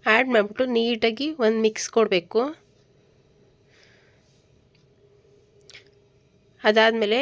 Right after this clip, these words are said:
ನಾವು ಫಸ್ಟೇ ಉಪ್ಪು ಹಾಕ್ಕೊಂಡಿದ್ವಿ, ನೋಡ್ಕೊಂಡು ಇನ್ನೊಂದು ಸ್ವಲ್ಪ ಉಪ್ಪನ್ನ ಆ್ಯಡ್ ಮಾಡ್ಕೋಬೇಕು ನಾವಿಲ್ಲಿ. ಆಮೇಲೆ ಒಂದು ಸರಿ ಮಿಕ್ಸ್ ಮಾಡಿಬಿಟ್ಟು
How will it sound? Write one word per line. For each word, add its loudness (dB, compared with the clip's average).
ನಾವು 2
ಫಸ್ಟೇ -2
ಉಪ್ಪು -2
ಹಾಕ್ಕೊಂಡಿದ್ವಿ, 0
ನೋಡ್ಕೊಂಡು 2
ಇನ್ನೊಂದು 0
ಸ್ವಲ್ಪ 0
ಉಪ್ಪನ್ನ -4
ಆ್ಯಡ್ 0
ಮಾಡ್ಕೋಬೇಕು 0
ನಾವಿಲ್ಲಿ. 0
ಆಮೇಲೆ 2
ಒಂದು -2
ಸರಿ 0
ಮಿಕ್ಸ್ -4
ಮಾಡಿಬಿಟ್ಟು 0